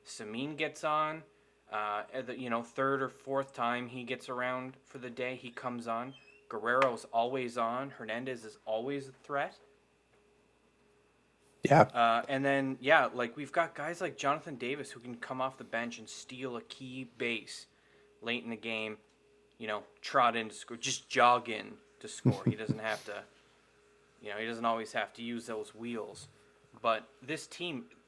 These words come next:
Speaker 1: it, this is the s-, look at the script, man. You can go back to, like,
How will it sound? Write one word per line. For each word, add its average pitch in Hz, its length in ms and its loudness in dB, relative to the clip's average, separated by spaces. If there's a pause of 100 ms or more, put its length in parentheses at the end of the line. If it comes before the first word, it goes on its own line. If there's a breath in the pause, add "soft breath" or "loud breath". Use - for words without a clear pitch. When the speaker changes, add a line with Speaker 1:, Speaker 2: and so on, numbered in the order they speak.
(220)
Speaker 1:
it, 127 200 -10
this 208 200 -2
is 170 80 -12
the 139 100 -12
s-, - 240 -14
look 226 180 -8
at 247 80 -8
the - 60 -16
script, - 440 -2
man. 110 220 -4
You 110 80 -10
can 139 180 -6
go 147 140 -4
back 156 320 -2
to, 131 100 -8
like, 107 220 -4